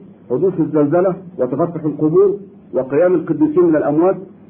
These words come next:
وظهورهم للكثيرين في أورشليم بعد قيامة يسوع، وكان قصده من إضا-، من إضافة هذه الأحداث الخرافية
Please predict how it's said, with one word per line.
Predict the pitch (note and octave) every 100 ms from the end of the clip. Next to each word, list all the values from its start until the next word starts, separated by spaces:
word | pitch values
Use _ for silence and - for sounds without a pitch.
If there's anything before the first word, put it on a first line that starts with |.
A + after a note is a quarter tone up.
| - -
وظهورهم | C3 C3+ D#3 F3 G3 F3+
للكثيرين | D#3 C#3 C#3+ D3 D#3+ F#3+ F3 -
في | D3+
أورشليم | E3 D#3+ E3 F#3+ F#3 - - - - G#2
بعد | C#3
قيامة | D3+ D3+ E3 E3 D#3+
يسوع، | D3+ D#3+ C3 - - - - - - - - -
وكان | C3 C3 F#3 F3+
قصده | F#3+ G#3+ E3+ F3
من | C#3+ D3+ D#3+
إضا-، | D#3 F#3 F3+ E3
من | C#3
إضافة | D3 E3+ - B2 - - - - - -
هذه | A#2+ C3+ F3+
الأحداث | F#3 D#3+ - D3+ F#3 F#3+ -
الخرافية | D#3+ D#3 D#3 D#3 D3 D#3 C#3 D3